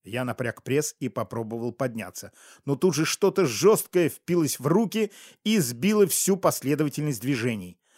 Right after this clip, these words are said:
Поэтому мое тело без сил упало назад, и я ударился затылком об что-то деревянное. "Привязан. Плен!"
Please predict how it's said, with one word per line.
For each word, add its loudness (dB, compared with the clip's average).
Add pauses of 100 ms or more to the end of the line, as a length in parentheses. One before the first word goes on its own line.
(180)
Поэтому 2
мое 2
тело 4
без -2
сил -2
упало 0
назад, -2
и -2
я 4
ударился 0
затылком -4
об -12
что-то -6
деревянное. -8 (880)
"Привязан. -6 (300)
Плен!" -4